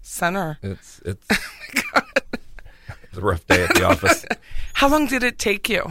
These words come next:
Speaker 2: To paint that portion?
Speaker 1: Mm-hmm.
Speaker 2: Probably about two and a half, three hours. But I'm only doing the cutout, obviously. But that's the, I mean, you can do the rest.
Speaker 1: With a, with a
Speaker 2: Yes. A nice pole. I know what you mean.
Speaker 1: <laughs> I don't wanna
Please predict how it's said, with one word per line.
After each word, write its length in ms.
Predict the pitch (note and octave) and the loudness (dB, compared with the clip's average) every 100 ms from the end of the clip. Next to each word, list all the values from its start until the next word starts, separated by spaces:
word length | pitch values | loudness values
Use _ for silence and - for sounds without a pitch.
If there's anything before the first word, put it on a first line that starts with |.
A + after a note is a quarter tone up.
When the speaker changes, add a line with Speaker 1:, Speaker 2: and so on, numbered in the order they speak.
| E3 - - - | -10 -16 -20 -10
Speaker 2:
To 680 | - F2+ F2 E2+ E2+ D#2+ - | -2 0 0 -2 -4 -4 0
paint 340 | G2+ G2 - | 2 2 2
that 240 | F#2 E2+ - | 2 2 0
portion? 520 | G2+ A2+ - D#3 D#3 | 0 0 0 -2 -4
Speaker 1:
Mm-hmm. 320 | - F3 E3 E3 - - - - - | -4 -2 -2 -4 -10 -20 -20 -20 -10
Speaker 2:
Probably 240 | G#3 D4 | -4 0
about 320 | F#2+ F#2 D#2 - _ _ _ _ - _ - | 2 4 2 -2 _ _ _ _ -20 _ -6
two 140 | F#2+ | -2
and 100 | E2+ | 0
a 20 | |
half, 80 | E2 | -2
three 160 | F2 F2+ | -4 -4
hours. 260 | F#2+ G2+ - - | -4 -8 -8 2
But 80 | |
I'm 140 | G#2+ C3 | 6 6
only 160 | G2+ | 4
doing 220 | E2+ E2+ C#2 | 0 -4 -6
the 60 | |
cutout, 420 | - E2 C2 A1+ | -2 -2 0 -4
obviously. 320 | C#2+ - B1 B1+ | -4 -8 -8 -10
But 140 | - | -4
that's 320 | F2+ - - | -2 -2 -6
the, 160 | - D2 B1+ _ _ _ _ _ - - - - | -6 -6 -6 _ _ _ _ _ 0 4 4 2
I 40 | |
mean, 120 | F2+ | -2
you 100 | F#2 | 0
can 80 | E2 | -2
do 100 | E2+ | -2
the 80 | D2+ | -2
rest. 360 | C#2+ E2+ E2+ - - _ _ - - | 2 0 0 -10 -20 _ _ -2 2
Speaker 1:
With 160 | F3 | 2
a, 100 | E3+ - - - | 0 -4 -16 -12
with 160 | F3 E3+ | -6 -6
a 240 | E3 D#3+ D#3+ - - - - - - - | -6 -10 -10 -12 -12 -14 -14 -18 -20 -12
Speaker 2:
Yes. 320 | - - - - - - - - | -6 -6 -6 -8 -8 -12 -12 0
A 100 | F#2 | 4
nice 260 | F#2 F2 - | 4 4 4
pole. 300 | - E2 F#3+ - - - - | 4 4 2 0 -2 -2 -2
I 100 | F#2 | 2
know 140 | F#2+ F2+ | 2 2
what 120 | F2 | 0
you 40 | - | 0
mean. 80 | - | 0
Speaker 1:
<laughs> 60 | - | 0
I 0 | |
don't 100 | B3+ | 2
wanna 200 | C4 | 4